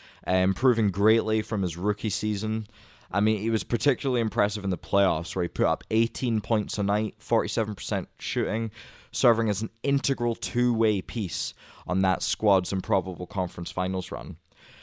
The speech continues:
And with that, expectations were raised coming into this year.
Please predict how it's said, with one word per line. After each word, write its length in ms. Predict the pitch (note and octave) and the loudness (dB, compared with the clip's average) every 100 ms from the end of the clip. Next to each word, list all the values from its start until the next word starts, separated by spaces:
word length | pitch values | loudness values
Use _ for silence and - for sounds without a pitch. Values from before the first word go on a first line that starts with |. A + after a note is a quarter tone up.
| - _ _ _ _ _ | -20 _ _ _ _ _
And 160 | A#2 | 4
with 140 | A#2 G#2+ | 4 4
that, 260 | C3 C3+ - | 4 4 2
expectations 920 | B2 - - B2+ - B2+ A#2+ A#2+ G#2 | -2 -2 -2 -2 0 -2 0 -4 -4
were 140 | G#2+ | -2
raised 560 | F#2 F2+ G#2 F#2 D#2+ - | 0 4 4 4 -2 -4
coming 260 | G#2+ F#2 F2+ | -2 0 0
into 240 | F2 F#2 | -2 -4
this 320 | E2+ F2 - | -4 -4 -4
year. 280 | D#2+ D#2 D#2+ | -6 -8 -12